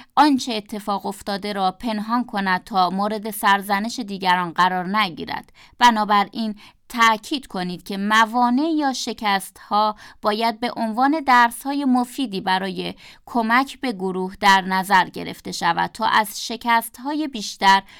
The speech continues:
ممانعت کند و باعث بهبود عملکرد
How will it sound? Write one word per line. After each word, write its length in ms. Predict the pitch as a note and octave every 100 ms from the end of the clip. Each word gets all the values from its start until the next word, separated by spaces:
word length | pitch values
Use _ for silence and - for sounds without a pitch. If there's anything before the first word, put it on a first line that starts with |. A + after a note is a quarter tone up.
| -
ممانعت 760 | G#3 G#3+ F#3+ F#3 F3 - F3+ -
کند 380 | F3 E3 D#3 - - -
و 260 | G#3 G3+ F#3
باعث 560 | G3+ G#3 A#3+ B3 -
بهبود 680 | A#3 A3 A#3 A3 G#3 D4 F4
عملکرد 800 | - A#3+ G3+ F#3+ - G3 F#3+